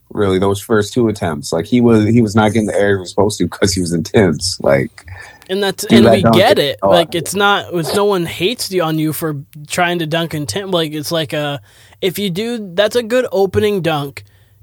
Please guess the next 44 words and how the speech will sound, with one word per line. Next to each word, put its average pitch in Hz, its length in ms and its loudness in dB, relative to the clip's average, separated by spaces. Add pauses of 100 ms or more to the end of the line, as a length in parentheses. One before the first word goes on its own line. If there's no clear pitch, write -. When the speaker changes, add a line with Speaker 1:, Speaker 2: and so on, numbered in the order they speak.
(120)
Speaker 2:
If 175 180 0
you 175 100 0
f-, - 300 -6 (120)
if 175 160 0
you 170 120 0
get 185 220 2
it 196 80 0
off 180 180 2
the 170 120 -4
first, 151 280 -4
you 156 80 -2
bring 170 260 -2
your 226 120 -2
dad 180 340 2
out, 165 280 0
you're 160 180 -2
wearing 170 340 0
the 185 80 0
Greg 180 300 0
Anthony 170 460 -2
jersey, 165 380 -4
you 165 140 0
put 185 220 -4
the 196 80 -4
Timbs 185 360 -2
on, 175 260 2
you 165 180 -2
make 170 200 -2
it 185 60 -2
feel 190 160 -2
like 185 120 -2
New 185 100 0
York, 165 320 0
get 170 140 -4
the 170 80 -4
crowd 190 300 0
into 190 340 0
it, 185 160 -2 (360)
you 170 100 0
dunk 180 360 0
it, 175 320 -2
that's 175 220 0
a 175 60 -4
solid 180 600 2